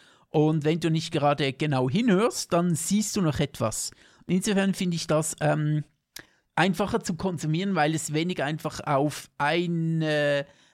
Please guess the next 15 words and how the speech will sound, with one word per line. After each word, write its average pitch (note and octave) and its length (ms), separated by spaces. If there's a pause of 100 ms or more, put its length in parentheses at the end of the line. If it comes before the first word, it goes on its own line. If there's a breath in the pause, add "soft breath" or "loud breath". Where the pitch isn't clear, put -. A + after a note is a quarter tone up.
ein D#3+ 220
Sinneseindruck D#3+ 1120
beschränkt C#3 640
ist. - 560 (100)
Ähm, B2 520 (1000)
ich F3+ 180
möchte E3 200
jetzt - 200
damit C3+ 300
nicht - 440
die C3 340 (380 soft breath)
Serie D#3 400
besser C#3 320
machen C3 380
als B2+ 680